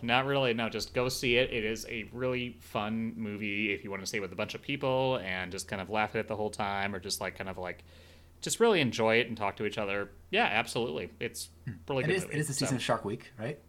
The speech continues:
Speaker 2: Shark Week is this week, next
Speaker 1: It
Speaker 2: week?
Speaker 1: is, yes.
Speaker 2: So,
Speaker 1: So,
Speaker 2: you know,
Speaker 1: surprise
Speaker 2: I, I,
Speaker 1: Shark
Speaker 2: I,
Speaker 1: Week.
Speaker 2: yeah, surprise, yeah. And then, you know, if you haven't seen it yet, definitely watch it. Um,
Speaker 1: Mm-hmm.
Speaker 2: I,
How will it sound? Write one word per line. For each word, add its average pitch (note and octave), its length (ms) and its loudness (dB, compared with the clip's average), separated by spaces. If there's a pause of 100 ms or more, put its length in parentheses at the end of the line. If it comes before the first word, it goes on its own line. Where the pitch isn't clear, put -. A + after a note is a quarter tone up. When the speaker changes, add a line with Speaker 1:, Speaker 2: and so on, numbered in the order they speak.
(120)
Speaker 2:
Shark G#2+ 200 -6
Week G#2+ 140 -6
is - 80 -8
this - 280 -10
week, C#3 240 -6
next A#2 180 -8
Speaker 1:
It B2 100 6
Speaker 2:
week? D#3+ 160 4
Speaker 1:
is, - 120 -6
yes. - 440 0 (400)
Speaker 2:
So, - 160 -8
Speaker 1:
So, F#2 200 2
Speaker 2:
you F#2+ 60 2
know, B2 240 -4 (520)
Speaker 1:
surprise C3 420 0
Speaker 2:
I, - 20 2
I, - 40 0
Speaker 1:
Shark D#3+ 180 0
Speaker 2:
I, - 20 -8
Speaker 1:
Week. B2 240 -4 (580)
Speaker 2:
yeah, C#3 200 -2
surprise, A2+ 360 -6
yeah. C#3+ 160 -4 (280)
And G#2 120 -6
then, G2+ 120 -6
you A#2 80 -6
know, A#2+ 100 -2 (160)
if A#2 200 -6
you C#3+ 60 4
haven't D#3+ 140 2
seen D3+ 140 0
it - 40 -2
yet, D#3 220 0
definitely A#2 320 -2
watch - 200 -14
it. - 60 -14 (360)
Um, F2 60 -10 (180)
Speaker 1:
Mm-hmm. G2 180 -10 (1040)
Speaker 2:
I, A#2+ 140 -2